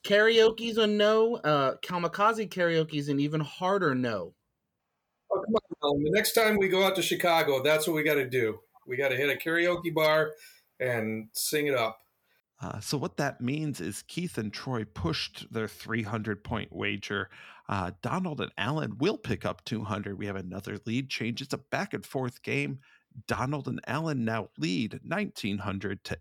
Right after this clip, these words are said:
Speaker 3: eighteen hundred. Troy, what did you guys bet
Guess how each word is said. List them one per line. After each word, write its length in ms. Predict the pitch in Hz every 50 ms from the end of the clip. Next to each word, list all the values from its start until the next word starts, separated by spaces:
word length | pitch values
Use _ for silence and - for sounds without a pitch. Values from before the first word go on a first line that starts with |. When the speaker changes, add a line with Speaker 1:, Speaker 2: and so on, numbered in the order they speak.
| - -
Speaker 3:
eighteen 480 | 123 165 - _ - - 113 104 101
hundred. 540 | 101 - 98 95 101 98 - 98 104 101 - _ _ _ _ _ _ _ _ _ _ _ _ _ _ _ _ _ _ _
Troy, 480 | - - - - - - 156 151 147 135
what 240 | - - 165 196 226
did 120 | 196 -
you 80 | - -
guys 320 | - 107 95 104 95 -
bet 300 | - - 95 98 110 -